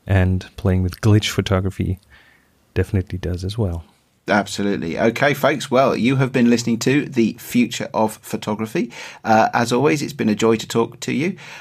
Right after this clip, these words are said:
Speaker 2: And, uh, this show is going to be, uh, the show that takes us into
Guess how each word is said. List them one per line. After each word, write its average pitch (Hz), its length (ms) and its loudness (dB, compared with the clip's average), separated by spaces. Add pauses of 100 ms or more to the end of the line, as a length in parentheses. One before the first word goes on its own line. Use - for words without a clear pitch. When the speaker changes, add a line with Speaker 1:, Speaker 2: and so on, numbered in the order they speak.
(140)
Speaker 2:
And, 107 420 4
uh, 104 220 4
this 131 180 -2
show 170 540 0
is 107 380 -2
going 110 260 0
to - 100 -8
be, 110 460 2
uh, 98 240 -4
the 98 100 -4
show 123 200 2
that 131 200 -4
takes - 380 -2
us 151 140 -4
into 135 680 0